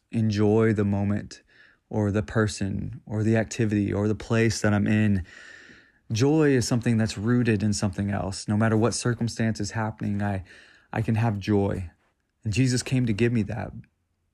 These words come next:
But happiness is something that is kind of present moment,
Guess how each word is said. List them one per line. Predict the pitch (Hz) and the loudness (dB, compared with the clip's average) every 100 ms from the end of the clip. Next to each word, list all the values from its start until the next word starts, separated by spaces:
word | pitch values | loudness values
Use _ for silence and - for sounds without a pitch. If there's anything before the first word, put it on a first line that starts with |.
| _ _ - | _ _ -2
But | 117 110 - | 0 0 -4
happiness | 120 160 175 123 104 104 - | -4 -4 0 0 0 -4 -4
is | 104 - - _ - _ _ | -8 -8 -14 _ -20 _ _
something | - 139 127 120 | -4 0 2 2
that | 110 107 | 2 0
is | - 117 | -4 -4
kind | 127 | 0
of | 110 | -2
present | - 135 123 107 | 0 0 2 0
moment, | 104 104 92 | 0 0 -2